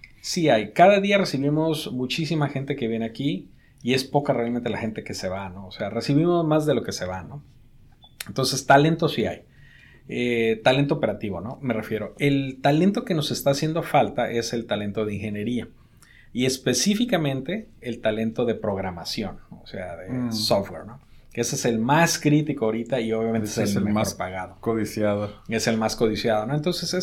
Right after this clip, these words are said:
Speaker 1: es uno de los temas que muchas veces las empresas nos preguntan, "Oye, este, ¿realmente tienes talento?". Pues sí, talento sí hay, nada más que obviamente si quieres te-,
Speaker 2: Falta
Speaker 1: hacerte llegar,
Speaker 2: apoyarlo. <laughs>
Speaker 1: si quieres hacerte llegar de un buen talento, pues necesitas pagar el, el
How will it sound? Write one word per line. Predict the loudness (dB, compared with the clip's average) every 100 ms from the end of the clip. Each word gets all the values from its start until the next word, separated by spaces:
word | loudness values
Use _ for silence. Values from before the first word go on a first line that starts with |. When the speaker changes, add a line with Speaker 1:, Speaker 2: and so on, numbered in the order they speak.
| -2
Speaker 1:
es | 0
uno | 0
de | 0
los | -2 0
temas | 0 0
que | 0
muchas | -2 0 0
veces | 2 0 2
las | 2 2
empresas | 0 0 0 0
nos | 0
preguntan, | 2 2 4 4
"Oye, | 4 2 0 -10 -14 -12 -2
este, | 0 4 4
¿realmente | 8 10 10 8 6 2
tienes | 4 6 6
talento?". | 4 4 4 4 4 2 0
Pues | -2 0
sí, | 4 6 8 10
talento | 10 8 6 4
sí | 6
hay, | 6 8
nada | 6 4
más | 4 6
que | 6
obviamente | 6 4 2
si | 0 0
quieres | 0 0 0
te-, | -2
Speaker 2:
Falta | 2 2 4
Speaker 1:
hacerte | 2
llegar, | 4 4 4
Speaker 2:
apoyarlo. | 2 -4 -6 0
<laughs> | 2 4
Speaker 1:
si | 4 6
quieres | 4 4
hacerte | 4 4 4
llegar | 6 8 8
de | 6
un |
buen | 4 6
talento, | 4 4 0
pues | 0
necesitas | 0 0 -2
pagar | 0 2 2
el, | 2 0 -2
el | -2 -2 -2 -4 -6 -8